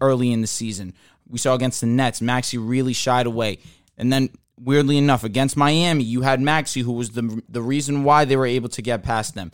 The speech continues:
But you still have moments here and there from, from that mo-, from that time period, excuse me,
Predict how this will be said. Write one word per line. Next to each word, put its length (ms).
But 80
you 120
still 200
have 180
moments 440
here 160
and 120
there 160
from, 300
from 240
that 180
mo-, 200
from 160
that 180
time 280
period, 240
excuse 300
me, 160